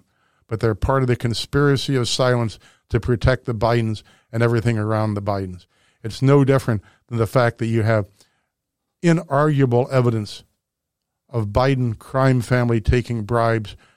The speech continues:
to sell their influence around the world and having no prosecution,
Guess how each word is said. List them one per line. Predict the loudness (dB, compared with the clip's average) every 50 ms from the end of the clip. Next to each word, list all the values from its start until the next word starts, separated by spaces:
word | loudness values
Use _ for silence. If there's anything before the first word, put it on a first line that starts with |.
| _ _ _ _
to | -12 -8
sell | -6 -2 2 4 4 4 4
their | 4 4 4
influence | 4 2 0 0 -2 -2 -2 -4 -4 -4 -2
around | -2 0 0 0
the | -2 -2
world | -2 -2 0 0 -2 -2 -4 -8 -12 _ _ _ _ _ _ -6
and | -2 0
having | 2 2 2 2 0 -2 -4 -8 _ _ _ _ _ _
no | 0 2 2 2
prosecution, | 2 0 0 0 0 -2 -2 -6 -6 -6 -4 -6 -4 -6 -10 -12